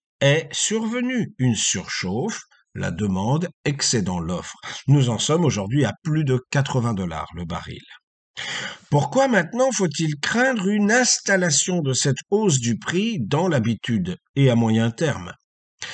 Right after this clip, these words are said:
Car on pourrait imaginer qu'avec ce prix du baril à quatre-vingts dollars, il redevient rentable de compléter le pétrole conventionnel par le pétrole de schiste, non conventionnel donc,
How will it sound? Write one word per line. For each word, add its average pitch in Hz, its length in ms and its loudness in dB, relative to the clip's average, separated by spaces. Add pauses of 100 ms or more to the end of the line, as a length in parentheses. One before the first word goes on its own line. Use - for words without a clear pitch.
(200)
Car 143 160 2
on 160 60 2
pourrait 190 200 0
imaginer 170 540 2
qu'avec 165 340 2
ce - 140 0
prix 196 320 -2
du 147 160 0
baril 135 340 2
à 113 120 2 (160)
quatre-vingts 113 440 0
dollars, 196 420 2 (300)
il 135 160 8
redevient 143 680 2 (100)
rentable 160 640 0
de 147 80 0
compléter 143 680 2
le 151 180 2
pétrole 143 440 -2
conventionnel 120 800 0
par 104 160 -4
le 101 100 -2
pétrole 92 380 -6
de 113 100 2
schiste, - 420 -2 (120)
non 101 340 2
conventionnel 120 720 -2
donc, 214 260 -2